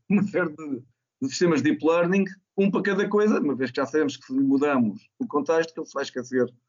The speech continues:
do contexto anterior", não é? E esta é, esta é uma aproximação. Mas eu diria que, eh, neste momento, es-, esta também é uma dificuldade da I A, não só dos sistemas de deep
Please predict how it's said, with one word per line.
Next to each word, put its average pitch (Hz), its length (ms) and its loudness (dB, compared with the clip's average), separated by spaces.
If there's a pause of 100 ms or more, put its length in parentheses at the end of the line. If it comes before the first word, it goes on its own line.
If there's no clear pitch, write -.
(380)
do 123 80 -4
contexto 135 420 0
anterior", 98 400 -4
não 92 120 -10
é? 190 120 -8 (1300)
E 160 120 6
esta 151 220 2
é, 127 160 2
esta 131 200 0
é - 20 4
uma 127 120 4
aproximação. 113 560 -2
Mas 139 160 0
eu 151 100 2
diria 135 480 4
que, 131 400 2
eh, 113 540 -4 (120)
neste 151 300 -2
momento, 151 500 0 (200)
es-, 156 240 -2
esta 170 240 -2
também 165 180 0
é 160 60 2
uma 156 100 2
dificuldade 135 440 -2
da 123 80 0
I 107 100 0
A, 123 200 -2 (920)
não 139 160 2
só 135 200 0
dos 120 140 -6
sistemas 127 300 -2
de 127 80 -4
deep - 100 -8